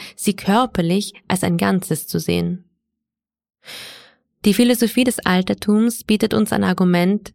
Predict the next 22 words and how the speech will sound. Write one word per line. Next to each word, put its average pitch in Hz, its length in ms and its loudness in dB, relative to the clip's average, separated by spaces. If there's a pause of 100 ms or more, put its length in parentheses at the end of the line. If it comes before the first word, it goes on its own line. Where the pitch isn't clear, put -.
das 196 180 0
noch 190 140 -2
immer 202 300 2
gültig 180 500 -2
erscheint. 160 600 -4 (1900)
In 208 160 4
dem 190 160 4
Blinden 185 720 2
ist 185 260 -4
wie 220 180 2
in 220 140 2
dem 202 160 4
Sehenden 185 880 0
ein 190 160 2
Absolutes, 190 1160 -2 (320)
das 190 180 0
dem 220 240 2
als 185 300 -2
wahr 208 260 2
Erkannten 180 720 0 (400)
Wahrheit 180 540 2
verleiht, 151 600 -2